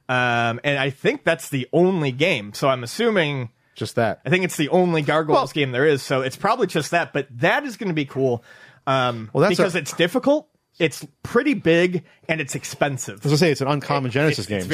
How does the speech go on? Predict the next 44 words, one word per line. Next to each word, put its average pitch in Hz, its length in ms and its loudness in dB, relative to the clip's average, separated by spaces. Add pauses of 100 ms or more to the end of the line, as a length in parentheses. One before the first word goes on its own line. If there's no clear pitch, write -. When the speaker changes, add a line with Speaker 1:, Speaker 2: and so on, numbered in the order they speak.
Speaker 1:
very 135 120 2
Speaker 2:
so 113 40 2
Speaker 1:
expensive. 107 640 -4
Speaker 2:
I 120 140 0
got 123 180 2
it 113 160 2
in 127 120 -2
the 104 60 -2
cardboard 104 720 -4
box, 101 380 0
I 95 60 -2
believe. 90 260 -4
Speaker 1:
Yeah, 92 120 0
the 87 100 -2
cardboard 120 400 -8
sleeve. 127 260 -12 (240)
Speaker 2:
Yeah. 98 460 -4 (200)
Speaker 1:
I 135 120 -2
don't, 143 120 -2
Speaker 2:
Uh, 120 40 2
Speaker 1:
I 127 180 2
don't - 20 2
Speaker 2:
Gargoyles - 0 -
Speaker 1:
know 185 120 2
if 123 40 2 (180)
Speaker 2:
Genesis 117 80 -2
Speaker 1:
there 123 100 0
wa-, 117 120 -4
I 120 60 0
don't 135 160 0
think 143 160 -2
there 113 140 -4
was 113 260 -2
a 104 260 -8 (580)
Speaker 2:
No, 120 180 2
there 113 80 2
Speaker 1:
uh, 113 40 2
Speaker 2:
wasn't 107 240 -2
a - 40 -16
Speaker 1:
plastic 110 340 0
Speaker 2:
clamshell. 85 120 -2
Speaker 1:
case 107 200 -10
one. 110 140 -10
Speaker 2:
No. - 100 -10